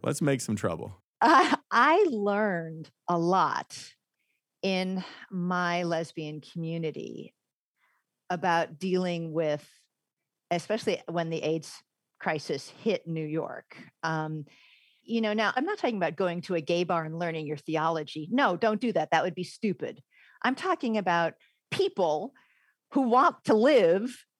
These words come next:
Speaker 2: who are trying to figure out how to do that in the name of a pandemic that is mysterious. Does it sound a bit familiar, right? And I learned at that point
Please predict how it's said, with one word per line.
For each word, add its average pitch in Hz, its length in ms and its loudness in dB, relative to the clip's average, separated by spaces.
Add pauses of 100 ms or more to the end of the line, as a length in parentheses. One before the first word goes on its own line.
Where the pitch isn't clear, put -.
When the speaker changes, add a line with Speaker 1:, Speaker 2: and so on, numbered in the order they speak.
(160)
Speaker 2:
who 285 120 4
are 269 80 8
trying 311 320 2
to 233 80 4
figure 285 340 0
out 214 160 4
how 240 140 0
to 202 100 2
do 220 300 0
that 170 380 0
in 202 120 2
the 202 80 0
name 214 240 0
of 208 100 0
a 190 100 2
pandemic 202 960 0
that 185 220 0
is 196 200 0
mysterious. 202 1040 -4
Does 190 140 0
it 185 100 -4
sound 220 260 2
a 226 40 0
bit 214 220 -4
familiar, 262 680 -2 (120)
right? 294 400 0 (560)
And 240 140 2
I 269 140 2
learned 254 520 0
at 180 140 -2
that 185 180 0
point 160 380 -8